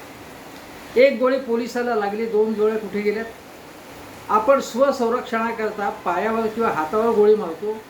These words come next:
गोळी कुठे मारावी याचं प्रशिक्षण पोलिसांना दिलं जातं. पोलिसांनी मग विचार केला नाही काही आणि कसा त्याला ठार मारला अचानकपणे? म्हणजे त्यांनी पिस्तूल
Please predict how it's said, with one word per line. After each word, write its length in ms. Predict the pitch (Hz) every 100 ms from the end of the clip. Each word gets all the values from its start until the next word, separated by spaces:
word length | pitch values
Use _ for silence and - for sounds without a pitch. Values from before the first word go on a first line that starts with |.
| - - - - 165
गोळी 220 | 196 240
कुठे 360 | 254 208 - 240
मारावी 480 | 226 196 208 220 214
याचं 200 | 185 226
प्रशिक्षण 580 | 208 175 214 - 220
पोलिसांना 640 | 214 - 180 202 208 202 202
दिलं 240 | 175 185
जातं. 340 | 185 180 175 175 - - - - - -
पोलिसांनी 580 | 202 240 233 226 247
मग 160 | 247 247 247
विचार 400 | 208 180 165 240
केला 280 | 240 240 240
नाही 160 | 247 240
काही 220 | 220 226 - - - -
आणि 280 | 196 220 220 214 - - -
कसा 320 | 214 262 262 247 - - - - - -
त्याला 160 | 208
ठार 300 | 214 208 220
मारला 260 | 233 233 233
अचानकपणे? 540 | 208 226 226 - 233
म्हणजे 1200 | 254 - - - - - - - - - 208 220
त्यांनी 200 | 196 247
पिस्तूल 420 | - 220 - 285